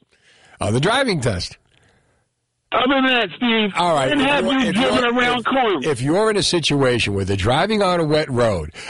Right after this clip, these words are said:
Speaker 1: and they start to swerve, don't you think they need to learn how to handle that or know how to handle that?
Speaker 2: That's fine.
Speaker 1: If they're driving on
Speaker 2: I'm
Speaker 1: ice
Speaker 2: saying
Speaker 1: and they swerve,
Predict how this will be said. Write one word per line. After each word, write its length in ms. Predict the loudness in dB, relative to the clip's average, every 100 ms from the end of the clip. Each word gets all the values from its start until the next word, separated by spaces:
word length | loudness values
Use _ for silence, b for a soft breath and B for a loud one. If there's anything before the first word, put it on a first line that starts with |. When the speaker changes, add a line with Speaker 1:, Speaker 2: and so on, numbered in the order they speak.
| -2
Speaker 1:
and 160 | 0
they 80 | 0
start 380 | 0 0 0 0
to 100 | -2
swerve, 560 | 0 0 0 0 -4 -10 B
don't 220 | -2 0
you 80 | 0
think 220 | 0 0
they 120 | 2 2
need 220 | 0 0
to 80 | 0
learn 200 | 2 2
how 100 | 2
to 80 | 2
handle 380 | 0 0 0
that 240 | 0 0 0
or 80 | 0
know 340 | 2 2 2
how 100 | 2
to 60 | 2
handle 360 | 2 0 0
that? 220 | 0 0 -2
Speaker 2:
That's 120 | -4
fine. 100 | -2 0
Speaker 1:
If 40 |
they're 140 | 2 0
driving 420 | 2 0 2 0
on 140 | 0 0
Speaker 2:
I'm 280 | -2 0
Speaker 1:
ice 100 | 0
Speaker 2:
saying 140 | 0 0
Speaker 1:
and 200 | 0 -2
they 100 | -2
swerve, 500 | -2 -2 0 0 -2